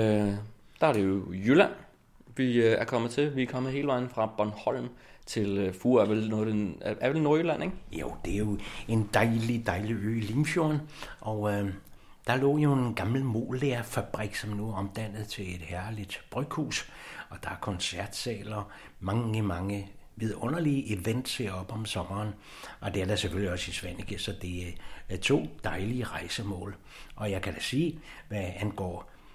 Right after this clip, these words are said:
Speaker 2: begge byer, den ene, det er jo, altså, undskyld, <laughs> det er ikke en by, men en ø.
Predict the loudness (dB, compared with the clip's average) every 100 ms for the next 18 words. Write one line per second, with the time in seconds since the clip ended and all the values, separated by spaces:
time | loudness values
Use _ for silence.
0 | -20 -2 2 4 4 2 0 0 4 2
1 | 2 -6 -4 0 2 2 0 -2 -4 -6
2 | -4 -4 -4 -6 -8 -2 -2 -2 -8 -12
3 | -6 -2 0 0 4 4 6 4 2 2
4 | 2